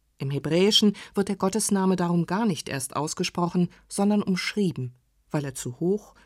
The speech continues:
und zu kostbar ist. Ziemlich vorschnell in den Mund genommen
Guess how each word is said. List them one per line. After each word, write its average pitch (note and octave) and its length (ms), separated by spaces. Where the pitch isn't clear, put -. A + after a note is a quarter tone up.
und G3+ 200
zu A#3+ 100
kostbar - 560
ist. - 320
Ziemlich C3+ 420
vorschnell F#3+ 500
in D#3+ 120
den E3 120
Mund F3+ 220
genommen F#3 380